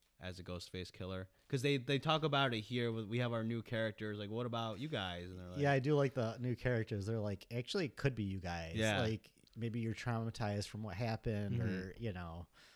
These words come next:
Speaker 2: So, yeah, I d-, I didn't see many theories,
Speaker 1: Yeah.
Speaker 2: though, that it was any of them. Kirby, yes.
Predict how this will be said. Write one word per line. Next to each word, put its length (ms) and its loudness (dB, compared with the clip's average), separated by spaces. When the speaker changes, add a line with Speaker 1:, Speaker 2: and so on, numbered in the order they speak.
Speaker 2:
So, 600 -6
yeah, 200 -4
I 40 -2
d-, 80 -10
I 100 0
didn't 340 0
see 180 -2
many 300 0
theories, 420 -4
Speaker 1:
Yeah. 180 -2
Speaker 2:
though, 320 -4
that 220 -6
it 80 -6
was 180 -6
any 400 -8
of 160 -10
them. 280 -10
Kirby, 380 0
yes. 760 -8